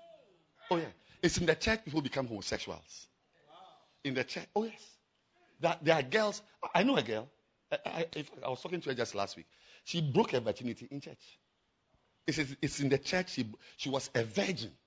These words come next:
Got enga-, I say engaged, I mean, entered into a relationship with a brother to be, to, to marry. In the relationship, because they had no power over the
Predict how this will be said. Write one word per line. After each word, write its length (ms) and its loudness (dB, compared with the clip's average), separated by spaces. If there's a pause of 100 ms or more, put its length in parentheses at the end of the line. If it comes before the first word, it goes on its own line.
(1800)
Got 300 6 (440)
enga-, 580 2
I 40 -4
say 220 4
engaged, 400 0
I 40 2
mean, 140 0 (100)
entered 260 4
into 180 4
a 60 8
relationship 560 4 (520)
with 160 -8
a 100 2
brother 400 4 (320)
to 80 -8
be, 120 -6
to, 240 0 (240)
to 100 -4
marry. 320 4 (720)
In 100 4
the 140 12
relationship, 500 6 (580)
because 500 0
they 100 -2
had 320 -2
no 180 2 (140)
power 360 -2 (500)
over 300 6
the 100 -4